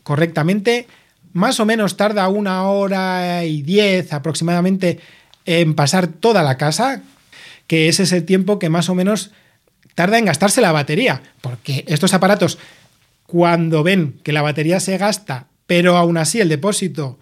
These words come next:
o no estaba lleno del todo, o ven que con el mapa que tienen ellos estimado pueden seguir aspirando la casa,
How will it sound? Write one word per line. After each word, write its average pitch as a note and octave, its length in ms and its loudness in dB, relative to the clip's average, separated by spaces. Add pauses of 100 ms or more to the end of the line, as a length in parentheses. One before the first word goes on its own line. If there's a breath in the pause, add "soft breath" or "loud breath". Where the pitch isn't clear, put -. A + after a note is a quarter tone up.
(200)
o D3 440 -4
no D#3 120 0
estaba E3+ 400 0
lleno E3+ 200 0
del D#3+ 120 -2
todo, E3+ 320 -4
o E3 520 2
ven F3 320 0
que D3+ 220 -6
con C#3+ 180 -4
el C#3 100 0
mapa D3+ 240 0
que D#3 120 0
tienen E3 240 -2
ellos D#3 260 0
estimado D3+ 640 -2 (500 soft breath)
pueden F3+ 440 2
seguir E3 460 2
aspirando F#3 560 0
la D#3 140 -2
casa, G3 400 -4